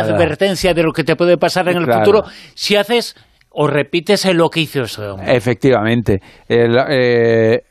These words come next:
Speaker 1: bueno, otros que tampoco fueron muy discretos fueron los nazis.
Speaker 2: Sí.
Speaker 1: Estamos hablando de la misma época, ¿eh? Es decir, de, eh,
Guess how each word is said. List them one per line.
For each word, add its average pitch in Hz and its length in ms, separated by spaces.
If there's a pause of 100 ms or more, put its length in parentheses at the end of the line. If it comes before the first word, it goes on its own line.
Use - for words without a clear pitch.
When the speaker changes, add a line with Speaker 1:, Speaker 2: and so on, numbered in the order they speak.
(300)
Speaker 1:
bueno, 180 280
otros 208 200
que 214 80
tampoco 180 380
fueron 180 280
muy 180 120
discretos 180 480
fueron 175 260
los 123 140
nazis. 117 460 (100)
Speaker 2:
Sí. 160 160
Speaker 1:
Estamos 170 280
hablando 185 300
de 165 60
la 143 100
misma 160 320
época, 139 420
¿eh? 185 240
Es 123 120
decir, 139 180
de, 143 120
eh, 151 300